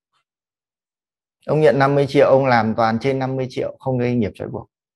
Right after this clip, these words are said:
Nhưng ông nhận mười triệu, ông làm dưới mười triệu thì vẫn gây ra nghiệp trói buộc của nghề nghiệp.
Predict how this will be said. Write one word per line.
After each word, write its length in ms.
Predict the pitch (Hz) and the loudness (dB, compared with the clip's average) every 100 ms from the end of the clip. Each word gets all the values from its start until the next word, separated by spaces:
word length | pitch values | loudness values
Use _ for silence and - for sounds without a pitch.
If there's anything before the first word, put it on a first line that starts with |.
| _ _ _ _ - | _ _ _ _ 2
Nhưng 100 | 135 | 4
ông 160 | 139 | 4
nhận 240 | 139 - 117 | 2 2 2
mười 120 | 110 | 2
triệu, 200 | 123 110 | 2 0
ông 160 | 120 123 | 2 -2
làm 220 | 113 104 | -2 -2
dưới 160 | 110 139 | -2 -4
mười 180 | 143 110 | -4 -4
triệu 280 | 113 - - | -4 -6 -6
thì 120 | 95 | -2
vẫn 200 | 110 135 | -2 -2
gây 240 | 156 139 127 | 0 0 0
ra 120 | 127 | 0
nghiệp 220 | 123 110 - | 4 4 2
trói 160 | 120 | -4
buộc 220 | 131 101 _ _ _ _ _ _ _ _ _ _ | -4 -6 _ _ _ _ _ _ _ _ _ _
của 120 | 90 | -6
nghề 180 | 92 92 | -4 -4
nghiệp. 220 | 90 87 | -4 -6